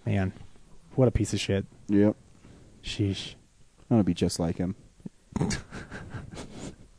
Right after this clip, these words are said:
Speaker 1: Yeah.
Speaker 2: Just kidding.
Speaker 1: Well, and there is
Speaker 2: Uh,
Speaker 1: that great scene where, like, he steals his daughter and throws her in the car. And I don't know if that's the daughter,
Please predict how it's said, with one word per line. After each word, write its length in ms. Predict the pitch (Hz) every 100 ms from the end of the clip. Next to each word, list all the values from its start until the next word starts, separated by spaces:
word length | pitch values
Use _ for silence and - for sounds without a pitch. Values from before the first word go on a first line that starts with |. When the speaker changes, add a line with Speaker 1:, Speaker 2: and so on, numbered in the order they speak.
| - - 175 175 - - -
Speaker 1:
Yeah. 280 | 107 98 98
Speaker 2:
Just 220 | 143 135 -
kidding. 220 | 87 87 - - - -
Speaker 1:
Well, 100 | 180
and 80 | 190
there 80 | 196
is 80 |
Speaker 2:
Uh, 100 | 180
Speaker 1:
that 60 | 135
great 220 | 139 127
scene 220 | - 135 120
where, 100 | 101
like, 160 | 98
he 140 | 101 107 143 -
steals 460 | - - 123 120 107
his 140 | 101
daughter 380 | 107 107 110 107
and 160 | 98
throws 220 | 98 110 104
her 60 |
in 60 | 101
the 60 | 101
car. 140 | 107
And 160 | 98 139
I 120 | 165
don't 120 | 190
know 140 | 185 147
if 80 |
that's 240 | 131 135 -
the 120 | 123
daughter, 380 | 117 95 76